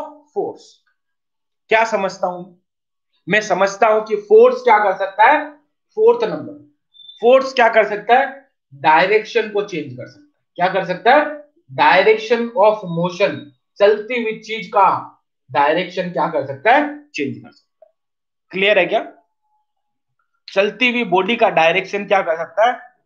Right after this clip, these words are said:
Change कर सकता है। समझ में आ रहा होगा, I hope समझ में आया। तो force direction भी change कर सकता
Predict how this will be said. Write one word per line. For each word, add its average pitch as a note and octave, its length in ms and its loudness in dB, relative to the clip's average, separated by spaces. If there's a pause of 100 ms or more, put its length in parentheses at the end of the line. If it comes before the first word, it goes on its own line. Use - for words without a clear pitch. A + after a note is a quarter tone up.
Change E3 240 -10
कर B2+ 120 -18
सकता - 100 -20
है। - 60 -20 (1300)
समझ G3+ 240 -6
में A3+ 120 -2
आ G3 140 4
रहा A3 140 4
होगा, G#3+ 220 2
I F3+ 280 0
hope A3+ 260 0
समझ G3+ 260 -6
में G3+ 140 -10
आया। F#3 140 -8 (1300)
तो B3+ 160 6
force D4 500 2
direction G#3+ 680 0
भी A3 80 -6
change C4 420 2 (280)
कर - 120 -4
सकता - 300 -20